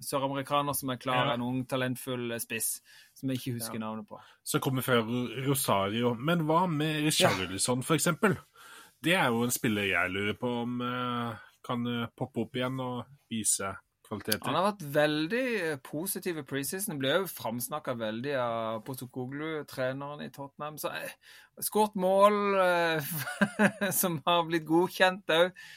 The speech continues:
Speaker 2: Ja, oi.
Speaker 1: Eh, så jeg, jeg tenker, eh,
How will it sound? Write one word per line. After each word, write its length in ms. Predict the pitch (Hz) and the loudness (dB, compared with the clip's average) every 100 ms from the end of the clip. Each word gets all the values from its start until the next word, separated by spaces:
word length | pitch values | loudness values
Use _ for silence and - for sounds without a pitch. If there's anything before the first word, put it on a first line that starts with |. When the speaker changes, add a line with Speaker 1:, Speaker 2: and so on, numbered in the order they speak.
| - - | -20 -4
Speaker 2:
Ja, 320 | 147 151 147 | 2 4 6
oi. 100 | 190 | 4
Speaker 1:
Eh, 440 | - 131 131 131 135 | 4 2 -2 -2 -2
så 180 | - 170 | -2 0
jeg, 180 | 196 214 | 0 -2
jeg 180 | 180 - | -8 -6
tenker, 760 | 190 185 190 175 156 147 135 - _ _ _ _ _ | -8 -4 2 4 6 4 0 -6 _ _ _ _ _
eh, 1300 | 131 120 113 110 107 104 101 98 95 95 92 101 | -10 -8 -8 -8 -8 -8 -10 -10 -12 -12 -14 -14